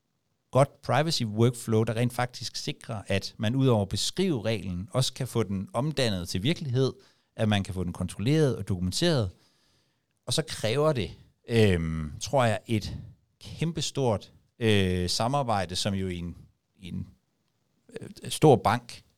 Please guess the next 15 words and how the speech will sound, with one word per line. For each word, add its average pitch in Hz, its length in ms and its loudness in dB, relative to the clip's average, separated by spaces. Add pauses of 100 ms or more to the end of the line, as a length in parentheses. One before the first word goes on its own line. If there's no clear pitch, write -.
øh, 90 320 0 (460)
bare 110 240 2
endnu 110 180 0
værre 104 400 0
end 85 240 -8
i 104 60 -10
en 85 120 -6
lidt 82 160 -6
mindre 135 240 2
virksomhed, 120 380 0
som 101 120 -2
jeg 107 140 4
selv 120 220 0
var 107 120 2
i. 110 240 -2